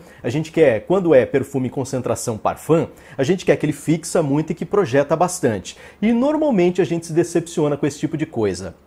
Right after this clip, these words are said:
Aqui isso não acontece. É surpreendente o que esse perfume é capaz de te entregar em, em matéria de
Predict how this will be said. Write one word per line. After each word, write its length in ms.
Aqui 460
isso 180
não 200
acontece. 680
É 60
surpreendente 1080
o 80
que 120
esse 120
perfume 340
é 20
capaz 360
de 120
te 160
entregar 480
em, 260
em 240
matéria 420
de 320